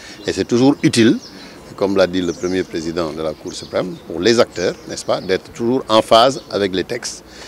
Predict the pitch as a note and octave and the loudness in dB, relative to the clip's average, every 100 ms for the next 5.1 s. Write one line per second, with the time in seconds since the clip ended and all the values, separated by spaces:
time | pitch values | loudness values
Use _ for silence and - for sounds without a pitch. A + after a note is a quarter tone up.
0 | - - - - F#2 G2 G2 - - E2 | -18 -18 -14 -2 -2 2 0 0 -6 -6
1 | F2+ - - - - F2 F2 F#2 G2+ D#3 | -8 -14 -18 -18 -16 -10 -6 0 6 6
2 | G#3+ - - G#2 G2+ G#2 G2 F2+ G#2 - | 6 -2 -4 0 4 4 4 0 -4 -4
3 | - F#2+ C3 E2+ - - - F#2+ F2+ G2+ | -6 -2 -2 -2 -6 -10 -6 -8 -6 -4
4 | G2 G2 F#2+ G#2+ F#2 F#2+ G2+ F2+ E2+ G#2+ | 2 2 0 -4 0 2 4 2 0 0